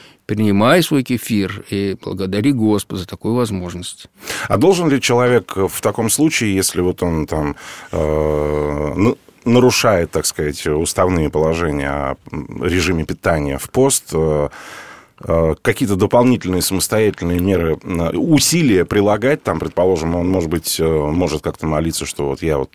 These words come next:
Speaker 2: не могу поститься в полной мере, там, и так далее?
Speaker 1: Ну, что касается питания, это было бы несколько излишним, потому что, вот вы правильно сказали, упомянули здесь уставные положения, я могу по памяти процитировать недавние слова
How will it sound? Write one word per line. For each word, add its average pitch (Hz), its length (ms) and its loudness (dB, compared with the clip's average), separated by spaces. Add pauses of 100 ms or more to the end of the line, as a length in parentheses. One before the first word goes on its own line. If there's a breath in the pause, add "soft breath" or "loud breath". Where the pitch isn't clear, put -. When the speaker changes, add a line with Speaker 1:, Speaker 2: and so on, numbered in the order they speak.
Speaker 2:
не 76 80 -6
могу 73 260 -2
поститься - 480 -4
в - 80 -16
полной 73 260 -2
мере, 67 260 -6
там, 65 240 -10
и 65 40 -12
так - 180 -10
далее? 65 200 -8
Speaker 1:
Ну, - 60 -2
что - 140 -2
касается 202 420 2
питания, 160 760 4
это 127 120 -4
было 151 220 4
бы 139 140 0
несколько 147 560 2
излишним, 120 800 0 (320 loud breath)
потому 120 540 2
что, - 380 0 (220)
вот 117 220 -2
вы 131 120 0
правильно 113 420 2
сказали, 104 500 0
упомянули 104 460 0
здесь 101 260 -2
уставные 107 460 -2
положения, 113 580 0
я 110 140 -2
могу 107 320 -4 (240 soft breath)
по 113 100 -4
памяти 107 380 0
процитировать 101 760 -4
недавние 101 640 0
слова 98 560 -4